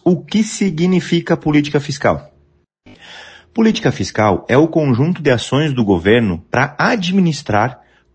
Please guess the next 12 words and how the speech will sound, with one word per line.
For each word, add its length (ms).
quanto 460
ele 200
arrecada 800
em 180
impostos 800
e 100
quanto 540
ele 240
gasta 680
com 240
serviços 500
públicos. 540